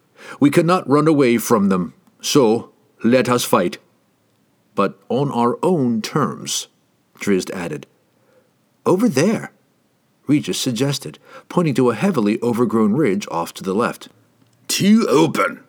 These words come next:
said Bruner. "Trolls climb it as easily as we, and too many at a time for us to stop 'em." "Not while it's burning," Regis countered with a sneaky smile, and his companions came to agree with the simple logic.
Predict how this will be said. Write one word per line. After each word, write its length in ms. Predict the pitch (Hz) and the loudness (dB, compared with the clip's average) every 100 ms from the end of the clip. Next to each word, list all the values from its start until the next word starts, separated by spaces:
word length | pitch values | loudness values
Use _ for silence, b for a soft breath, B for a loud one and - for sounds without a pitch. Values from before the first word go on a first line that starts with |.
| _ _ _ _ | _ _ _ _
said 320 | - 104 90 | -2 0 0
Bruner. 380 | 73 87 78 82 _ _ b b b b - | 0 -4 -4 -10 _ _ b b b b -8
"Trolls 480 | - 185 202 190 - | 2 4 4 2 -4
climb 320 | - 151 196 | -2 2 4
it 100 | 196 | 2
as 200 | 110 - | 0 -2
easily 440 | 127 185 175 185 | 0 2 2 2
as 140 | 185 - | 2 2
we, 300 | 147 82 - b b b - | 0 -2 -10 b b b -2
and 240 | 110 - | -2 0
too 280 | - 226 226 | 4 6 6
many 280 | 208 208 170 | 6 4 2
at 160 | - | -2
a 60 | 151 | 0
time 260 | 135 160 | 0 0
for 160 | - 127 | 2 0
us 100 | 131 | 0
to 100 | - | -2
stop 360 | - 123 165 170 | -2 0 0 0
'em." 160 | 120 - _ _ _ _ _ _ _ _ _ _ | -4 -8 _ _ _ _ _ _ _ _ _ _
"Not 260 | 143 202 - - | -4 -4 -4 -6
while 200 | 117 87 | -4 -4
it's 200 | - - | -6 -6
burning," 560 | - 143 208 107 165 - _ _ _ _ - | -2 2 2 2 -2 -8 _ _ _ _ -2
Regis 320 | 104 76 - | -2 -2 -8
countered 340 | - 123 113 | -2 -2 0
with 160 | 87 85 | -4 -4
a 60 | 120 | -4
sneaky 440 | - 196 - 80 | -2 -2 -2 -6
smile, 480 | - 104 82 67 - B B B - | -4 -4 -4 -8 -14 B B B -2
and 220 | 143 135 | 0 0
his 160 | 127 | 0
companions 580 | - 110 180 208 113 110 | 0 0 2 2 2 -2
came 220 | - 82 | -4 -6
to 140 | 76 60 | -6 -8
agree 360 | - 139 95 | -2 0 0
with 160 | 101 76 | -2 -4
the 80 | 107 | -4
simple 320 | - 69 73 | -4 -6 -4
logic. 480 | 110 120 - - | -2 -2 -6 -16